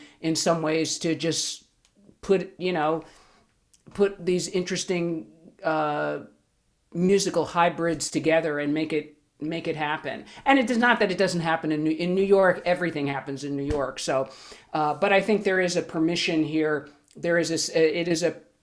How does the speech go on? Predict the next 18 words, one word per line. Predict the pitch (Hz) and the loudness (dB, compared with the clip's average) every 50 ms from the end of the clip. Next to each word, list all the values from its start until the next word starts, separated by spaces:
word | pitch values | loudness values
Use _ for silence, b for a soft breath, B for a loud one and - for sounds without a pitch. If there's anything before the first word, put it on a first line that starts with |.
| _ _ _ _ _ _ _ _ _ _ _ _ _ | _ _ _ _ _ _ _ _ _ _ _ _ _
sort | - - 180 160 156 | -8 -4 -2 -2 0
of | 156 151 151 | -2 -2 0
a, | 156 156 | -2 0
there | 151 160 165 175 175 175 170 170 | 0 0 2 2 0 0 0 0
has | 180 175 165 | 0 2 2
always | 175 170 170 160 160 | 2 2 2 0 0
been | - 160 | -2 -2
a | 156 151 | -2 0
sense | - - 170 160 151 - | 0 0 0 0 0 -4
in | 156 147 | -6 -4
San | - 160 156 147 | -2 -2 -4 -4
Francisco | 151 156 139 - 160 - - - 151 151 | -4 -8 -6 -6 -6 -6 -2 0 0 0
of | 151 139 | 0 -2
anything | 156 147 156 151 139 160 156 147 | -2 -2 -2 -2 -2 -2 -4 -2
goes, | 147 151 147 143 139 139 143 139 | -2 0 0 0 -2 -2 -2 -4
and | 160 143 147 151 | -4 -4 -2 -2
let's, | 151 151 147 - - | -2 -4 -6 -8 -12
and, | - - 160 151 147 147 147 | -6 -4 -2 -2 -2 -4 -6